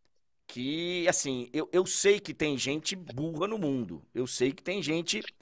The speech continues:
mas eu não sei se chegaria nesse ponto dos caras fazerem uma festa, é, pós-jogo contra a Venezuela lá,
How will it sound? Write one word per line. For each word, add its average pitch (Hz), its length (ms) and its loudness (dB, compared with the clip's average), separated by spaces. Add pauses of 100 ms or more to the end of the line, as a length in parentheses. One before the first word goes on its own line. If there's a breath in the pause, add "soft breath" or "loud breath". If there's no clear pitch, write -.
(380)
mas 214 300 0
eu 254 100 2
não 415 160 -2
sei 226 380 6
se 208 180 2
chegaria 185 540 6
nesse 196 260 4
ponto 147 420 0
dos 135 200 -2
caras 139 260 2
fazerem 98 420 2
uma 135 160 2
festa, 135 600 2 (640)
é, 120 400 0 (100)
pós-jogo 147 600 4
contra 131 260 0
a 120 40 0
Venezuela 110 560 0
lá, 131 300 8